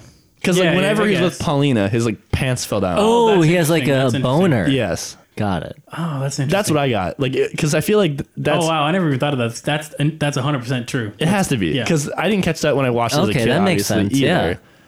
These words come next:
Speaker 1: But it was, like, every time he was with Paulina, like, his, he would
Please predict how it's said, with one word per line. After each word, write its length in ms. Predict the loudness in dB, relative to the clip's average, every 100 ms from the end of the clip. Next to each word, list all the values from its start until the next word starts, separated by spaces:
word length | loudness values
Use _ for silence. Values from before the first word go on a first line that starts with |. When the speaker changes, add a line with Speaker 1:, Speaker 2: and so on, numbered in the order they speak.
| -16 -2
Speaker 1:
But 80 |
it 40 | 2
was, 120 | 2
like, 100 | 2
every 220 | 2 2 2
time 180 | 2
he 40 | 2
was 80 | 2
with 120 | 0
Paulina, 500 | 0 2 2 2 -2 _ -10
like, 160 | -4 -2
his, 180 | 0 -2 0
he 80 | 0
would 180 | 0